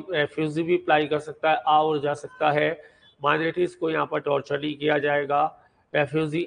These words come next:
आ और जा सकता है। और तीसरा, यदि धर्म यहाँ पर चेंज हुआ है, रेनिगेट हुआ है, धर्म का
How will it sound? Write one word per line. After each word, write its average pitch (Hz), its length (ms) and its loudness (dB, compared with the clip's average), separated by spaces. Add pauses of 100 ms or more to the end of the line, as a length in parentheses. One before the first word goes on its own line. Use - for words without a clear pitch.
(100)
आ 160 140 6
और 160 180 2
जा 147 140 0
सकता 147 400 -2
है। 156 100 2
और 151 220 -2
तीसरा, 147 500 0 (380)
यदि 147 200 0
धर्म 165 340 4
यहाँ 147 220 0
पर 156 100 -2
चेंज 147 360 -6
हुआ 135 400 2
है, 135 260 2
रेनिगेट 147 440 -4
हुआ 147 240 2
है, 147 100 2
धर्म 135 300 -6
का 139 320 4